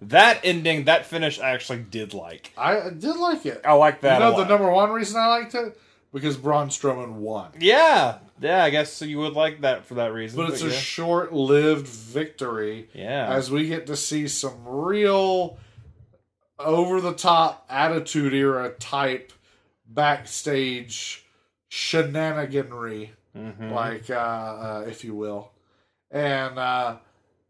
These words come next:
Speaker 2: Roman Reigns yanks <laughs> the ambulance driver, Mister Ambulance Driver, as the Flaming Lips might say, throws him to the concrete floor where Alexa and Sasha had just bloodied themselves, takes off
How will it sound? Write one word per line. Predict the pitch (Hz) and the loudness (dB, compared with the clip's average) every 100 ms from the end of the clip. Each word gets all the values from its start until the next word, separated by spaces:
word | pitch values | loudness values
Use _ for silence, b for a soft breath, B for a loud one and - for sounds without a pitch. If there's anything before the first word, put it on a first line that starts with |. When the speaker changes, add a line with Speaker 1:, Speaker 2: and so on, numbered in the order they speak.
| _ _ _ _ _ _ _ _ _ - | _ _ _ _ _ _ _ _ _ -8
Speaker 2:
Roman | 156 247 254 | 0 0 2
Reigns | 220 220 185 160 156 147 - - - _ - | 0 2 2 0 -6 -8 -8 -8 -14 _ -20
yanks | 117 117 127 165 190 165 - | -20 -12 -4 -2 -2 -4 -4
<laughs> | - | -2
the | 196 175 | -2 -2
ambulance | 143 185 170 143 135 120 - | -4 -6 -2 -4 -4 -8 -10
driver, | 131 120 117 117 123 b b b | -4 -4 -4 -8 -12 b b b
Mister | 131 180 180 156 | -6 -4 -2 -4
Ambulance | 127 123 117 113 107 | -4 -6 -10 -14 -16
Driver, | - 117 107 107 107 | -10 -8 -6 -6 -8
as | 104 | -10
the | 113 | -14
Flaming | - 113 107 | -12 -14 -12
Lips | 110 123 123 117 | -10 -10 -12 -12
might | 107 104 | -12 -12
say, | 117 107 104 _ _ _ _ _ _ - | -12 -12 -14 _ _ _ _ _ _ -4
throws | 151 208 247 - | 6 8 8 4
him | - 156 | 0 -2
to | 143 143 | -4 -4
the | |
concrete | 131 - 123 123 - 120 113 | -4 -6 -8 -8 -10 -10 -10
floor | - 123 117 113 110 b b b | -10 -6 -4 -4 -8 b b b
where | 117 120 | -4 -2
Alexa | 123 127 123 - 127 117 | 0 -2 -4 -6 -6 -6
and | 110 | -8
Sasha | - 120 113 113 | -6 -4 -4 -8
had | 123 107 | -10 -10
just | 110 120 - | -10 -10 -10
bloodied | 117 120 110 107 | -8 -6 -6 -10
themselves, | 107 104 - 110 107 107 _ b b b b _ | -16 -14 -8 -6 -6 -8 _ b b b b _
takes | - - 262 - | -4 0 2 2
off | - 180 - | 4 4 2